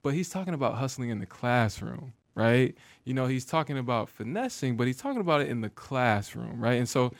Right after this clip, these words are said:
he's bringing these ideas, once again, outside the classroom, into the classroom. Because, you know, let's be honest, right? A lot of times we use those as counterproductive strategies, right? Hustling and finessing, right? But if we can use those as, as,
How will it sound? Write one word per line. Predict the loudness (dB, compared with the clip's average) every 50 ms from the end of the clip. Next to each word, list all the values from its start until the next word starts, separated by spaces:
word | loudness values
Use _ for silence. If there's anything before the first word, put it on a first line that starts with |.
| -18 -16 _
he's | -8 -6 -6
bringing | -4 -4 -4 -2 -2 -2
these | -2 -2 -2 -2
ideas, | -2 -2 -2 -2 -2 -2 -2 -2
once | -2 -4 -6 -6
again, | -8 -6 -4 -4 -2 -2
outside | -4 -4 -6 -6 -4 -4 -4 -4 -4 -6
the | -8 -10
classroom, | -8 -4 -4 -4 -4 -4 -6 -10 -12 -10 -6
into | -4 -2 -2 -4 -4 -8
the | -10 -10
classroom. | -10 -12 -12 -12 -14 -14 -16 -18 -18 -16 -16 -16 -16 -14 -14
Because, | -6 -4 -2 -2 0
you | 0
know, | 0 0 -2 -4 -8 -20 -20 -20 _ _ _ -20 -20 _ _ _ _ _ _ _
let's | -6 -6 -4 -4
be | -4 -4 -2
honest, | -2 -2 -2 -4 -6 -12 -14 -10
right? | -6 -4 -2 -2 -2 -4 -6 -10 _ _ _ _ _ _ -8
A | -6
lot | -2 0 0 0
of | 0 -2
times | -2 -2 0 0 0 0 -2 -2
we | -2 -2 0
use | 0 2 2 0 0 -2
those | -4 -4 -4 -6 -6 -6 -8
as | -8 -10 -10
counterproductive | -8 -6 -4 -4 -4 -4 -6 -6 -6 -4 -4 -4 -4 -4 -8 -10
strategies, | -10 -10 -10 -8 -8 -8 -10 -12 -14 -16 -18 -18 -18 -16 -12 -8
right? | -6 -4 -4 -2
Hustling | -4 -4 -6 -6 -8 -8 -8 -6 -6 -8 -8 -10
and | -10 -12 -12
finessing, | -12 -10 -8 -6 -4 -4 -4 -6 -8 -10 -8 -6 -6
right? | -4 -2 -2 -2 -4 -6 _ -20 -20 -20 -20 _ _ -4
But | -2 -2
if | 0 0 -2
we | -4
can | -4 -4 -4 -4
use | -2 -2 -2 -2 -2
those | -2 -2 -2 -2 -2
as, | -4 -6 -6 -8
as, | -8 -8 -8 -8